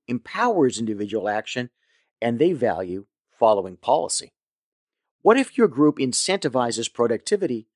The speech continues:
and they value fixed salaries?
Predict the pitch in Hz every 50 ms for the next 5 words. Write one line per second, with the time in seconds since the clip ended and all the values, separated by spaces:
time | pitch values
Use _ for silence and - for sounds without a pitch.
0 | _ _ _ _ _ _ _ _ _ _ - 104 117 117 110 127 156 165 131 107
1 | 98 80 87 90 85 87 - - 101 - - - 135 127 135 131 117 92 78 76
2 | - -